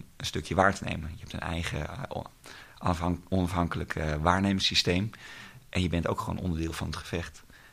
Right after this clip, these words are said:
En als je dat in een enkele tank hebt, dan is het al veel werk. Nou, kan je nagaan in een peloton als je vier van die apparaten daarnaast ook nog moet aan, eh, aansturen. Dus dat is een, eh, een uitdaging en dat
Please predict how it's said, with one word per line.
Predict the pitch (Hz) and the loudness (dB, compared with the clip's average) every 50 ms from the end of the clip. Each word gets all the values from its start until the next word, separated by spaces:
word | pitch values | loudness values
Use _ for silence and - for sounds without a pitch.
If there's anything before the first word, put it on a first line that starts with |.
| - - - | -20 -20 -10
En | - - 82 82 80 - - - - | -4 -2 -2 -2 -2 -4 -10 -8 -4
als | - 92 - - | -2 0 0 0
je | 87 | 2
dat | 85 90 82 - - - - | 2 0 0 0 -4 -8 -4
in | - 90 78 | -2 0 2
een | 78 85 82 | 2 2 2
enkele | - 95 90 90 85 80 | 4 2 2 2 2 4
tank | - 98 104 101 | 4 6 6 6
hebt, | 131 76 76 - - - - - - - - - - | 4 2 0 0 -4 -12 -16 -18 -18 -20 -20 -20 -10
dan | - - 80 80 | -4 -2 0 2
is | 87 - | 2 2
het | - - | 4 2
al | 92 | 2
veel | 90 104 98 92 92 | 4 4 4 4 6
werk. | 92 92 95 104 110 - - - - - - - - - - - | 6 6 4 4 2 -2 -8 -16 -18 -20 -20 -20 -20 -20 -16 -8
Nou, | - 82 78 78 | -4 -2 -2 -2
kan | 80 - 80 | -2 0 0
je | 80 | 2
nagaan | 78 82 82 78 - 78 78 | 2 2 2 2 0 0 0
in | 80 80 78 | 0 0 0
een | 80 | 0
peloton | - 82 82 82 78 - 90 87 82 87 87 85 - - - | 0 0 0 0 0 2 2 2 2 0 -4 -6 -10 -10 -6
als | 92 - | -6 -4
je | - 76 | -4 -4
vier | - - 95 95 95 90 | -4 -2 0 0 0 0
van | 90 87 82 | 0 0 0
die | 82 82 76 78 78 78 | 0 0 -2 -2 -2 -2
apparaten | - 85 - 78 80 85 85 85 - - | -2 -2 -2 -2 -2 0 0 0 -2 -2
daarnaast | 78 76 85 95 92 - - | 0 0 0 0 0 -2 -2
ook | - - | -4 -4
nog | 95 92 | -4 -4
moet | 101 - 82 - - | -2 -4 -4 -4 -6
aan, | 85 85 82 82 80 | -6 -6 -4 -4 -4
eh, | 78 78 | -4 -6
aansturen. | - - 87 82 - - - - - - - - - - - - - - - - - - | -4 -4 -4 -4 -4 -4 -4 -4 -6 -6 -8 -12 -12 -12 -14 -14 -14 -14 -16 -16 -14 -10
Dus | - - | -4 0
dat | - 85 - - | 0 0 0 -2
is | 82 - 92 92 - | -4 -2 0 0 0
een, | 85 85 85 | 2 2 2
eh, | 82 80 80 85 82 - - | 2 0 0 -2 -4 -4 -2
een | - 82 - | 0 2 4
uitdaging | 87 95 92 87 90 92 87 - 92 90 - - | 4 6 6 6 6 4 4 2 0 -2 -2 -4
en | - 95 | -4 -4
dat | 87 82 | -6 -6